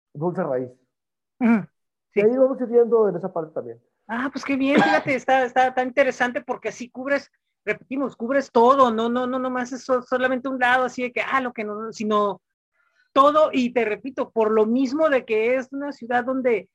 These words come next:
Speaker 2: donde te ofrece las posibilidades como de moverte y de tener esta onda, de tener un contacto más cercano, más con la gente, sin, sin, sin que haya todas las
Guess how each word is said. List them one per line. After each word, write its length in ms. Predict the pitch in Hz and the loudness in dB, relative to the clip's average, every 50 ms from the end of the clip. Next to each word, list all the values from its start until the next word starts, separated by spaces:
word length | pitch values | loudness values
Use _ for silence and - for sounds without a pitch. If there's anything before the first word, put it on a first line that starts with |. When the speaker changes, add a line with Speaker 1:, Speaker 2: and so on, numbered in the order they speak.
| _ _ - | _ _ -6
Speaker 2:
donde 180 | 220 226 226 - | -2 -2 -2 0
te 80 | 226 | -2
ofrece 300 | 208 - 240 240 240 294 | -4 -2 -2 -2 0 0
las 140 | 277 262 226 | 0 -2 -2
posibilidades 520 | - 226 190 - 233 202 214 233 254 254 - | -4 -8 -10 -10 -8 -4 -2 0 -2 -2 -2
como 160 | 240 233 226 | -4 -4 -2
de 80 | 220 208 | -2 -2
moverte 680 | 196 196 196 214 240 247 254 254 262 254 254 - 254 254 | -4 -4 -4 -2 0 0 2 2 0 0 -2 -4 -6 -6
y 60 | 254 | -4
de 100 | 233 220 - | -4 -6 -6
tener 300 | - 202 202 208 220 226 | -6 -8 -8 -6 -6 -6
esta 500 | 233 220 _ - 247 240 226 202 190 196 | -6 -6 _ -2 0 0 0 0 -2 -4
onda, 300 | 208 214 220 233 247 247 | -6 -8 -6 -6 -4 -4
de 80 | 233 220 | -4 -4
tener 240 | - 196 214 226 240 | -6 -6 -4 -4 -4
un 80 | 240 | -2
contacto 520 | 240 254 254 240 247 254 233 240 - 254 247 | -2 -2 -2 -2 -2 -2 -4 -2 0 -2 0
más 240 | 240 240 240 240 | 0 0 -2 -2
cercano, 640 | - 262 247 - - 254 240 240 247 254 254 262 254 | -2 -4 -4 -2 0 0 2 2 2 0 -2 -4 -6
más 320 | 247 247 240 240 233 _ _ | -4 -6 -6 -8 -8 _ _
con 160 | - 247 247 233 | -10 -8 -6 -6
la 120 | 214 - | -8 -6
gente, 340 | - 240 240 233 - 254 240 | -4 -4 -4 -4 -4 -8 -8
sin, 280 | - - 220 208 202 | -6 -6 -8 -8 -8
sin, 240 | 190 - 196 190 170 | -10 -10 -10 -10 -10
sin 180 | - 196 196 190 | -10 -14 -12 -6
que 120 | - 214 | -4 -2
haya 260 | 214 220 240 247 247 | -2 0 0 0 0
todas 280 | - 254 247 254 254 247 | 0 0 0 0 0 0
las 160 | 233 220 196 | 0 -2 -4